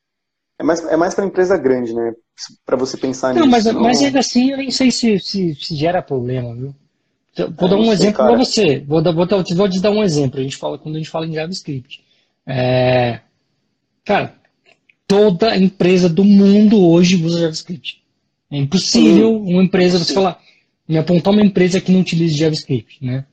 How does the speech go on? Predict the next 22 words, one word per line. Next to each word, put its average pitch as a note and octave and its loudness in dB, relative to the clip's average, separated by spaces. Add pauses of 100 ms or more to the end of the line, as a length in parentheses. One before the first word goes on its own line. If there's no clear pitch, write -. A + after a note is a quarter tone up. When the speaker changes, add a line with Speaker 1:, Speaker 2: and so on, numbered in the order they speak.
(140)
Speaker 1:
Sim. D#3+ -18
Speaker 2:
E A#3+ 2
JavaScript D#3+ 0
é E3 -4
uma E3 -2
linguagem D#3 0
interpretável. D3+ -4 (460)
E C3+ 2
a - -2
gente F#3+ 0
sabe, G#3+ 0
ah, A3 0
dá C#3 -2
pra E3 -6
fazer F3 -2
minificação, F#3 -6
ninguém C3+ -4
vai E3+ -6
entender F#3 -8
nada F#3 -8
do A3 -10
código. D3 -2